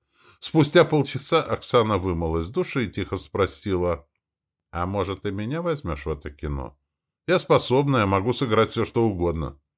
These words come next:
«А агенты К Г Б тоже хотят быть артистами?» насмешливо переспросила Ирит. «А что, агенты К Г Б не люди, что ли?»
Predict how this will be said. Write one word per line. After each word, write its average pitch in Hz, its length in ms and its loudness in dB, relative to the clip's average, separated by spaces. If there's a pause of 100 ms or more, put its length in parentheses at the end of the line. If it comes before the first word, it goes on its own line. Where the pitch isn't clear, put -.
(380)
«А 85 120 -4
агенты 92 440 -4
К 92 160 -8
Г 90 160 -2
Б 90 180 -2
тоже 90 300 -2
хотят 92 400 -4
быть 85 260 -4
артистами?» 95 800 -6 (360)
насмешливо 120 680 4
переспросила 107 760 2
Ирит. 101 380 2 (460)
«А 82 120 -2
что, 73 460 -6 (320)
агенты 78 420 -4
К 78 140 -10
Г 85 160 -2
Б 87 140 -4
не 85 140 -2
люди, 139 260 -4
что - 240 -2
ли?» 107 220 0